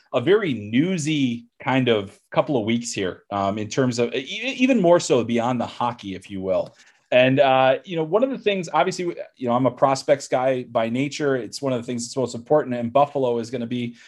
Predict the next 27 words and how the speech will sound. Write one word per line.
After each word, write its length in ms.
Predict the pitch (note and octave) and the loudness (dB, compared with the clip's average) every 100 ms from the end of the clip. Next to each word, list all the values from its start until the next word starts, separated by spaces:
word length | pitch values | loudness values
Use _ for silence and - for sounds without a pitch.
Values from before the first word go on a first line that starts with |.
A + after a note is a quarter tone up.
| _ _ | _ _
one 120 | E3+ | 0
of 60 | F#3 | 2
the 60 | D#3+ | 0
top 260 | D#3 D#3 | 2 2
stories, 400 | - D#3 D3+ D3 | 0 0 0 0
not 140 | D3+ E3 | 0 0
only 260 | A3+ B3 | 0 -2
for 160 | G3+ E3 | -4 -4
the 80 | C3 | -4
draft 340 | A2 G#2+ A#2+ | 0 2 2
for 120 | B2+ | 0
having 220 | A2+ G#2+ | 0 -2
the 60 | G#2 | -6
number 220 | G2+ G2 | -6 -4
one 160 | F#2 F#2 | -4 -4
pick, 260 | G#2 B2 | -4 -6
but 200 | - A2 - | -6 -8 -2
also 260 | G2+ G#2 | -2 0
what's 200 | G2+ F#2+ | -4 -6
going 220 | - G2 | -6 -6
on 160 | F#2+ F#2+ | -6 -6
with 140 | F#2+ - | -8 -4
Jack 260 | G2+ F2+ | -4 -2
Eichel. 340 | G2+ G2 C3+ C#3 | -4 -4 0 2
And 80 | |
I 60 | C#3+ | 4
know, 260 | F#3 F#3+ | 4 4